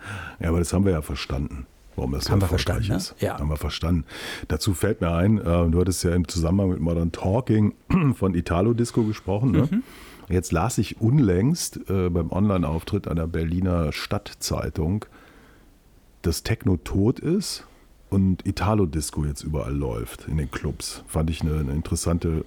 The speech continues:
Speaker 1: These.
Speaker 2: Ach, aber weißt du, das ist so ein Bullshit eigentlich. Natürlich gibt's ein paar Clubs, wo Italo-Disco gespielt wird und es sind auch ein paar D Js in der Richtung unterwegs, aber was heißt Techno ist tot? Es gibt ja immer noch die ganzen Clubs, wo, wo richtig harter, harter Baller-Techno gespielt wird. Ich verstehe das immer nicht, dieses,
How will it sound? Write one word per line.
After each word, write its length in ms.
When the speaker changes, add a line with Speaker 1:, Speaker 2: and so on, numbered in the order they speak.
Speaker 1:
These. 460
Speaker 2:
Ach, 220
aber 220
weißt 300
du, 60
das 160
ist 160
so 200
ein 420
Bullshit 720
eigentlich. 640
Natürlich 420
gibt's 220
ein 80
paar 160
Clubs, 400
wo 160
Italo-Disco 920
gespielt 560
wird 300
und 200
es 140
sind 300
auch 180
ein 80
paar 360
D 60
Js 280
in 140
der 160
Richtung 300
unterwegs, 640
aber 260
was 160
heißt 160
Techno 340
ist 200
tot? 320
Es 60
gibt 140
ja 60
immer 160
noch 140
die 100
ganzen 320
Clubs, 380
wo, 220
wo 60
richtig 380
harter, 320
harter 300
Baller-Techno 640
gespielt 480
wird. 180
Ich 100
verstehe 300
das 160
immer 160
nicht, 240
dieses, 300